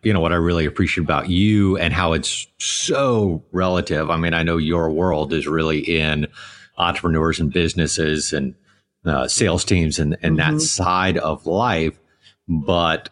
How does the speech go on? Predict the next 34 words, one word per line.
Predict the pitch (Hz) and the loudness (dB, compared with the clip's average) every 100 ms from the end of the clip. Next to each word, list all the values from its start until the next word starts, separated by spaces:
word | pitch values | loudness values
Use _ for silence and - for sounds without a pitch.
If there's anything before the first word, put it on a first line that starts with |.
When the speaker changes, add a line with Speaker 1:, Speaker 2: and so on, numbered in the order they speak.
| _ | _
Speaker 1:
this | 76 78 98 135 - | -10 0 0 2 0
is, | 117 110 101 92 82 - - | 0 2 2 2 0 -4 -4
like, | 87 73 | -4 -4
this | - 76 101 - | -4 -2 0 2
is | 170 156 | 0 2
a | 156 | 2
real | 92 87 95 113 113 | 2 4 4 2 0
skill | - - 90 98 | -2 0 0 0
set, | - 64 - - - _ _ _ | 0 -4 -4 -10 -18 _ _ _
right? | 80 80 104 | -2 0 0
And | - 85 | 0 0
I | 82 | 2
mean, | 85 | 2
this | 90 95 | 0 2
is | 113 95 - - | 0 0 -4 -4
the | 85 76 | 0 0
skill | - - 95 | -2 -2 0
set | 90 92 - | 0 -2 -2
that | 82 - | -2 0
you | 87 82 78 - - - - _ | 2 2 0 -2 -12 -20 -20 _
develop | - 80 90 85 | -2 2 2 0
and | - 78 | 0 2
learn | 101 110 107 | 2 4 2
if | 92 - | 2 0
you | 76 | -2
go | 80 76 | 0 0
to | 71 71 | -2 -2
the | 71 | -2
long | 73 95 95 | 0 2 2
course, | 92 95 90 85 | 2 2 2 0
right? | 87 85 | 0 0
If | 80 | 0
you | 85 | -2
go, | 69 73 76 76 | -2 0 0 -2